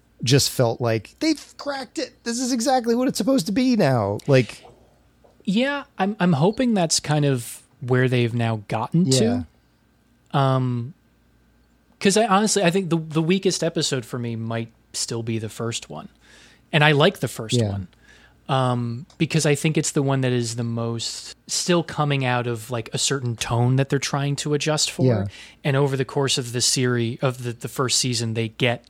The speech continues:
Speaker 2: to where you feel like this show belongs to be.
Speaker 1: Yeah, yeah.
Speaker 2: Um, so I, I'm really hoping that they, they maintain that for season two.
Speaker 1: How was it? I know
Speaker 2: Um, which they've already shot, so.
Speaker 1: That's what I was gonna say. Was the whole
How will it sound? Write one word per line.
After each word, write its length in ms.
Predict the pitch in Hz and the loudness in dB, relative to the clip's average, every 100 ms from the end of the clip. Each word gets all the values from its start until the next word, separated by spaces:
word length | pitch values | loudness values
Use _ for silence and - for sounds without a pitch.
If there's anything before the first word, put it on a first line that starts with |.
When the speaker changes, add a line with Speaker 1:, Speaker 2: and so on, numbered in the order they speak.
| - | -4
Speaker 2:
to 100 | 135 | -4
where 500 | 120 113 107 104 104 _ - - - _ _ | -2 -2 -2 -6 -12 _ -20 -20 -20 _ _
you 140 | 139 127 | -4 -2
feel 240 | - 127 | -2 0
like 240 | 117 113 | 0 -2
this 160 | 127 123 | -2 0
show 300 | - 131 117 | 2 2 2
belongs 580 | 107 110 107 107 104 - | 0 -2 -2 -2 -2 -2
to 120 | - | -4
be. 120 | 107 | -2
Speaker 1:
Yeah, 340 | 139 131 107 107 - _ - | 2 2 2 -4 -10 _ -2
yeah. 300 | 123 113 110 - _ _ _ _ _ _ _ _ _ _ - | -2 -2 -8 -12 _ _ _ _ _ _ _ _ _ _ 0
Speaker 2:
Um, 460 | 123 113 104 101 113 | 2 2 -2 -6 2
so 160 | 160 | 6
I, 120 | 151 156 | 6 6
I'm 220 | 156 151 | 6 8
really 280 | 165 202 190 | 8 8 8
hoping 400 | 156 156 160 147 | 6 6 6 4
that 160 | 135 127 | 2 2
they, 160 | 127 | -2
they 200 | 127 135 | 0 0
maintain 600 | 123 120 120 - 131 123 | 0 0 -2 -2 -2 -2
that 480 | 117 117 117 - - - | -2 -2 0 -2 -4 -8
for 200 | - 139 | -6 -2
season 460 | 123 131 113 110 104 | 0 -2 -4 -6 -4
two. 80 | |
Speaker 1:
How 180 | 196 233 | 0 2
was 420 | 285 - 175 196 196 | 2 2 2 4 2
it? 160 | 185 - | 0 2
I 100 | 190 | 4
know 140 | 208 | 4
Speaker 2:
Um, 200 | 208 110 | 2 0
which 160 | 175 - | -2 4
they've 160 | 180 180 | 6 6
already 240 | 247 196 | 6 4
shot, 440 | - 202 143 139 | 4 2 0 -4
so. 280 | - 135 123 120 - | -4 -2 -2 -4 -2
Speaker 1:
That's 200 | 190 247 | 0 2
what 40 | 311 | 2
I 40 | |
was 80 | 269 | 2
gonna 180 | 233 190 | 4 4
say. 260 | - 311 | 4 4
Was 240 | 196 143 143 | 6 4 6
the 120 | 151 | 2
whole 600 | - 160 160 160 151 - | 4 4 4 4 2 0